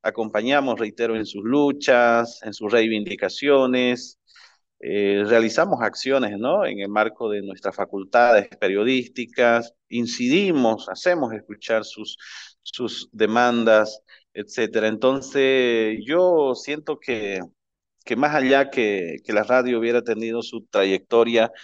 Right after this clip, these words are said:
está empezando a construir de pronto también su propia identidad, ¿no? A nivel regional, porque,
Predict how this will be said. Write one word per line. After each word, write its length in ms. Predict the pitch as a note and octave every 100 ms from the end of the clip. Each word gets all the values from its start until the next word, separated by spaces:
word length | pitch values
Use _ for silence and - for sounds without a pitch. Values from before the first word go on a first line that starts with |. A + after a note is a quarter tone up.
| - - -
está 240 | A2+ -
empezando 460 | F#3 E3 - E3 D#3
a 80 |
construir 800 | - A#2+ A#2 A#2+ C3 D3 D3+ C#3 A#2+
de 120 | A#2+
pronto 440 | A#2+ C#3 C#3+ C3
también 420 | A#2+ G#2+ G#2 B2
su 160 | B2 A#2
propia 340 | G3+ A#3+ E3+
identidad, 640 | B2+ G#2+ F#2 G#2 G2+ D3 G3 G2
¿no? 380 | G#2+ C3 E3 D#2+
A 120 | C#2+
nivel 540 | F#2+ G2+ G#2+ G#2 F#2+
regional, 640 | G2 - G2+ G#2+ B2+ C#3 B2+
porque, 680 | F#2+ F#2+ - F#2+ F2+ F#2+